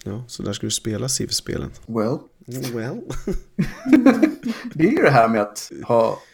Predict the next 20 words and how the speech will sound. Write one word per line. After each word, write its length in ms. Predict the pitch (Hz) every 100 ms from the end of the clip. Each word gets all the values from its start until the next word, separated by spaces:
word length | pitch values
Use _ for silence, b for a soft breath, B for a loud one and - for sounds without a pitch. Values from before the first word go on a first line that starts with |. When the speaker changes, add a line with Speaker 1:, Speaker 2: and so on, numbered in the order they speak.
| -
Speaker 2:
tre 260 | 139 127 110
till 180 | - -
fyrahundra 520 | - 120 120 123 117
timmar 300 | 117 120 113
över. 460 | 107 151 226 58 - - -
Speaker 1:
Du 120 | 135
får 160 | 131 131
ju 80 |
spela 300 | 139 - 131
en 60 | 131
väldigt 300 | 135 120 127
liten 400 | 170 165 - 220
karta. 460 | - - - - - -
Då 60 | -
tar 260 | - 135
det 40 | 135
inte 160 | -
tre, 300 | 131 110 110
fyrahundra 500 | - 120 - 98 95
timmar. 500 | - 107 - 90 101